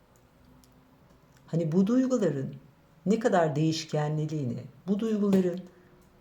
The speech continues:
anlamada, anlamlandırmakta, nerelerden geçirdiğinin, geçirildiğinin de bir şekilde mümkün olduğu kadar en temiz bir şekilde bunu da mesela, e, aktarmaya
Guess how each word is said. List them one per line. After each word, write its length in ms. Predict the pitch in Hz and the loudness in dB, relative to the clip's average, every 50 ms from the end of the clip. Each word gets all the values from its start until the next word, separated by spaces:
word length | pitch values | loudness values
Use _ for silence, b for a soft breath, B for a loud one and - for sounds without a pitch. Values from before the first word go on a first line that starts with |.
| _ _ - - - - - - _ | _ _ -20 -20 -20 -20 -20 -2 _
anlamada, 580 | 143 156 165 175 180 180 175 165 156 131 127 - | 4 4 6 4 2 2 2 0 0 0 -2 -2
anlamlandırmakta, 1300 | - 151 151 156 170 170 170 170 170 165 170 170 160 165 160 160 156 156 151 - - - - - - - B B B B B - | 0 2 2 2 4 2 2 2 0 0 0 0 0 0 0 2 0 -2 -2 -6 -10 -10 -10 -10 -10 -14 B B B B B 4
nerelerden 720 | 170 214 254 254 233 208 185 170 160 160 160 156 156 156 | 6 8 8 8 8 8 6 6 6 4 4 4 4 2
geçirdiğinin, 920 | 160 170 165 - - 185 180 180 190 202 202 202 202 208 208 202 202 - - - - | 0 0 -2 -2 -2 -2 -2 0 -2 0 2 2 2 2 2 0 -2 -4 -8 -12 -2
geçirildiğinin 1000 | 127 147 160 160 - - 190 185 202 196 190 190 196 202 208 220 226 208 165 143 | 0 0 0 0 0 -2 2 2 4 2 4 4 4 4 4 2 2 0 0 0
de 260 | 143 147 156 - - | -2 -2 -4 -6 -6
bir 60 | - 233 | -6 -6
şekilde 640 | - - 214 190 - - 139 123 123 135 135 135 B B B B B B B - | -4 -4 -6 -4 -4 -4 -4 -4 -4 -4 -6 -6 B B B B B B B -2
mümkün 300 | 220 247 254 247 269 254 | 0 2 2 2 4 4
olduğu 340 | 247 233 226 226 226 226 226 | 4 4 4 4 2 0 0
kadar 360 | - 185 165 156 156 156 - | 2 4 4 4 4 2 0
en 220 | 180 208 247 247 240 | 0 0 0 0 2
temiz 320 | - 196 190 190 185 170 | 2 4 4 4 4 2
bir 40 | 165 | -2
şekilde 640 | 156 - - 139 135 - 139 131 131 156 170 196 190 B B B B B B B B B B B | -6 -6 -8 -10 -8 -6 -6 -4 0 0 -2 -2 -4 B B B B B B B B B B B
bunu 280 | - 170 196 220 220 208 | 2 2 4 4 6 4
da 220 | 170 143 135 131 - - - - _ - | 4 2 2 -2 -8 -14 -20 -20 _ -12
mesela, 600 | 143 135 - - 131 131 143 156 165 170 - - | -10 -10 -6 -4 -2 -2 0 -2 -2 -4 -8 -8
e, 340 | 143 143 139 139 143 143 139 135 135 - - - - - - _ _ _ _ _ _ - | -8 -6 -6 -4 -4 -6 -6 -8 -10 -12 -14 -18 -20 -20 -20 _ _ _ _ _ _ -4
aktarmaya 800 | - 170 170 - - 190 175 175 175 175 170 170 160 151 - | -4 -4 -4 -2 0 0 0 0 0 -2 -2 0 0 -2 -4